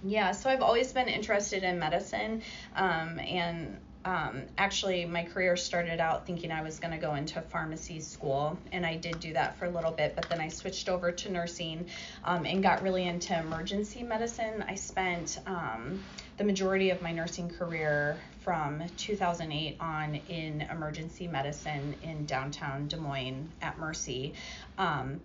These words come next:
and then when I, um, got my nurse practitioner degree, urgent medicine was a good way for me to incorporate a little bit of the emergency medicine aspect and a little bit of family practice and kinda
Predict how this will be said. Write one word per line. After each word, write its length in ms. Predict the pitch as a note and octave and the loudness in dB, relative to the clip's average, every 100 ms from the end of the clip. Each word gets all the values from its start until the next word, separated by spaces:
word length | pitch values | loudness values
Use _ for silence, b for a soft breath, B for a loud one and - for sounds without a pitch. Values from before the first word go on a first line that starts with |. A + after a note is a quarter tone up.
| - | 0
and 160 | F#3+ G3+ | 2 6
then 180 | F3 F3 | 4 4
when 140 | E3+ | 2
I, 480 | D#3+ D#3 D3+ C#3 - - - | 2 2 2 0 -2 -6 -6
um, 400 | E3 A2 F2 E3+ - - - - - - - - | -2 -2 -4 -8 -12 -18 -20 -20 -20 -18 -18 -6
got 180 | - G3 | 0 0
my 80 | E3+ | 2
nurse 320 | F3+ F3 F3+ | 2 2 0
practitioner 640 | - F#3 - G3 - F#3+ F3 | 2 2 2 -2 -2 -2 -2
degree, 600 | F3 F3 E3+ D3 D3+ E3+ B B B - - - | -4 -4 -2 0 0 -4 B B B -14 -12 2
urgent 400 | A3 G#3+ G#3 F3 | 4 6 4 4
medicine 560 | E3+ F3 - E3 E3 E3 | 2 2 0 -2 0 0
was 340 | D#3 D#3 - - | 0 -2 -4 -4
a 180 | F3 | -2
good 240 | F3 F3+ F3 | 2 2 2
way 200 | E3+ E3 | 0 0
for 200 | - E3+ | -2 -2
me 320 | D#3 D3+ D#3 | 0 0 -2
to 600 | D3+ - E3 D3 D3 C#3+ | -2 -4 0 0 2 0
incorporate 640 | - D#3+ D#3 E3+ D#3+ D#3+ D3 | -2 -6 -4 -4 -2 0 2
a 60 | |
little 260 | D3 D3+ D3+ | 2 2 0
bit 160 | D3+ D3+ | 0 0
of 260 | D3+ - | 0 -2
the 120 | D3 C#3+ | -2 0
emergency 880 | C#3+ D#3 F#3 G3+ G3 G#3 G3 G3 G3 - - | 0 -2 0 -2 -2 -2 -2 -2 -4 -10 0
medicine 460 | G3 F#3 F#3+ F3+ | 2 2 0 0
aspect 540 | E3+ E3+ - E3+ E3 - | 0 0 -2 -2 -2 -2
and 120 | D#3 | -4
a 60 | D#3 | -2
little 240 | D#3 D#3 | -2 -2
bit 120 | D3+ | 0
of 100 | D3+ - | -2 -2
family 300 | D#3 D3 D3 | -2 0 0
practice 480 | D#3 C#3+ C3+ - | 0 -2 -4 -6
and 120 | D#3 D3+ | -6 -6
kinda 460 | - C#3+ A#2+ D#3 | -4 0 0 -2